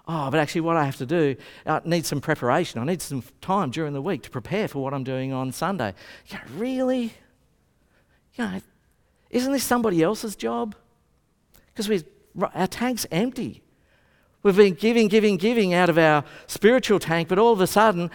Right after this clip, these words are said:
our spiritual tank's empty. When it comes to giving some more, we're going, "I got nothing. I got nothing." We start getting grumpy about it. "I can't love anymore. I can't serve anymore. I can't, I just want to sit on the lounge as a spiritual Christian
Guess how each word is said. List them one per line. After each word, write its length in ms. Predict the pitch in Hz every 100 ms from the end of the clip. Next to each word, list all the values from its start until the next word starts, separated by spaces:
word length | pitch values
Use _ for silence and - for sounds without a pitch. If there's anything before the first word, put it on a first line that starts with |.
| -
our 80 | 160
spiritual 520 | - - 240 226 185
tank's 320 | 196 190 156
empty. 380 | 180 247 233 165
When 140 | 170 170
it 40 |
comes 280 | - 226 -
to 60 |
giving 320 | 165 202 220 185
some 200 | - 160
more, 280 | 226 185
we're 60 | 202
going, 320 | 196 202 190 - -
"I 160 | 165 196
got 180 | 233 190
nothing. 560 | 180 254 247 147 95 104 _ _ _ _ _ _ _ _
I 140 | - 220
got 140 | 226
nothing." 640 | 156 196 240 - 117 82 160 _ _ _ _ _
We 100 | 185
start 280 | 220 226 220
getting 200 | 202 156
grumpy 480 | - 175 233 226
about 340 | 220 165 143 113
it. 60 | -
"I 100 | 185
can't 340 | - 226 226
love 380 | 151 170 214 214
anymore. 320 | 185 147 123
I 40 |
can't 220 | 123 170 -
serve 440 | - 196 220 202
anymore. 340 | 185 147 110 - - - -
I 40 |
can't, 360 | - 233 262 - - - - - _ _ _ _ _ _
I 40 |
just 220 | 180 254 269
want 140 | 285
to 40 |
sit 180 | 254 247
on 100 | 226
the 100 | 196
lounge 640 | 127 123 185 247 185 110 -
as 160 | 127
a 60 | 123
spiritual 560 | - - 202 240 208
Christian 640 | 151 - 214 - 196 104 92